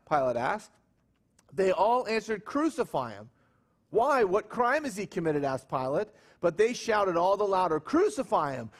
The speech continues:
Crucify him! Crucify him!" over and over again.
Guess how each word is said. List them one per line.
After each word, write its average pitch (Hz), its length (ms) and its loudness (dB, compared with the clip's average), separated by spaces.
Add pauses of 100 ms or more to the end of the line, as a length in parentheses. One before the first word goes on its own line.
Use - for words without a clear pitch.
(200)
Crucify 208 760 0
him! 117 140 -8 (240)
Crucify 240 840 0
him!" 139 200 -6
over 277 400 0
and 269 140 -2
over 233 360 0
again. 113 480 -10